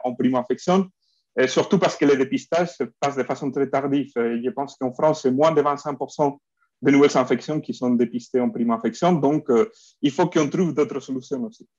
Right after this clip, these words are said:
Et on sait même que le traitement précoce n'est, n'est pas, euh, suffisant pour la grande majorité des gens.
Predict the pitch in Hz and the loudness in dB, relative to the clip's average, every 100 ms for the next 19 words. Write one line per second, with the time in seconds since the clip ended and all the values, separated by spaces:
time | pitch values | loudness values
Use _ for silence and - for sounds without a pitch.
0 | _ - 143 - 143 - 160 147 131 139 | _ 2 4 4 2 2 2 2 0 -4
1 | 120 120 117 113 123 135 123 131 - 147 | -6 -4 -2 -2 -4 -4 -4 -2 0 0
2 | 131 117 120 117 - 135 120 - _ _ | -2 -4 -4 -6 0 0 0 -8 _ _
3 | _ 127 120 123 127 143 135 120 117 113 | _ -4 -4 -4 -4 -4 -4 -2 -2 0
4 | 107 107 - - 117 120 139 127 120 113 | -2 -4 -8 -12 -8 0 2 4 2 0
5 | 113 117 110 107 | -2 -4 -4 -8